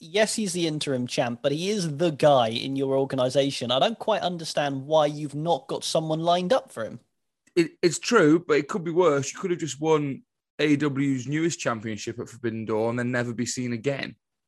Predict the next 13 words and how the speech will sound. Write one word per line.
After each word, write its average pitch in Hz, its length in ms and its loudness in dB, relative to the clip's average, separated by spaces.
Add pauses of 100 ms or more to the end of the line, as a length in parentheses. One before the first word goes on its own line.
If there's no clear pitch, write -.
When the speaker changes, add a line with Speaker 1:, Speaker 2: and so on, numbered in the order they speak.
Speaker 1:
The 131 80 -8
mystery 160 640 -2
All-Atlantic 147 880 0
title, 143 600 0
which 139 380 -8 (220)
I, - 120 -6
<sighs> - 1040 -20
Speaker 2:
Did 185 60 0
Speaker 1:
why 175 140 6
Speaker 2:
they 170 60 2
Speaker 1:
do 208 100 6
Speaker 2:
push, - 100 4
Speaker 1:
that? 113 160 -2